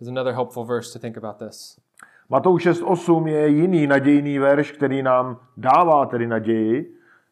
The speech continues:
Speaker 2: "Nebuďte proto jako oni. Vždyť Bůh, váš otec, ví, co potřebujete dříve, než jej poprosíte."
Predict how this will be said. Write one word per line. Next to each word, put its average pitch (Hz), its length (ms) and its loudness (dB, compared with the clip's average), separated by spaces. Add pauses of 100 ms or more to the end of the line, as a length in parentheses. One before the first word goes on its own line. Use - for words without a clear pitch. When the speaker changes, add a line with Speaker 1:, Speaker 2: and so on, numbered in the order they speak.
(380)
Speaker 2:
"Nebuďte 175 680 2
proto 165 340 2
jako 160 320 2
oni. 120 480 -4 (360)
Vždyť 131 360 -2
Bůh, 170 500 0
váš 175 340 2
otec, 175 460 -2
ví, 156 460 0
co 208 180 0
potřebujete 151 760 0
dříve, 135 640 0 (460)
než 165 400 -2
jej 175 340 2
poprosíte." 123 960 -2